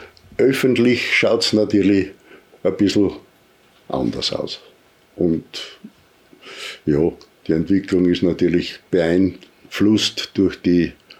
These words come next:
mediale Entwicklung auch,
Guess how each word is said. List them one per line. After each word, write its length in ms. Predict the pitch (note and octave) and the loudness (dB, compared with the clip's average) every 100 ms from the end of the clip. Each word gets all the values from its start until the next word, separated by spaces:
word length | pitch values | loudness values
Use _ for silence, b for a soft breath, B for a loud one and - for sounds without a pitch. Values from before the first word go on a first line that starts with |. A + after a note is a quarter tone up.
| - | -4
mediale 800 | E2 F2 F2 D2 E2 F#2+ G#2 - - B B B B B _ | -2 2 2 2 2 2 0 -2 -12 B B B B B _
Entwicklung 640 | F2+ F2+ G#2 G2+ A2+ G#2 - | -2 0 0 0 0 0 2
auch, 460 | F#2+ G2+ - - | 2 0 -4 -12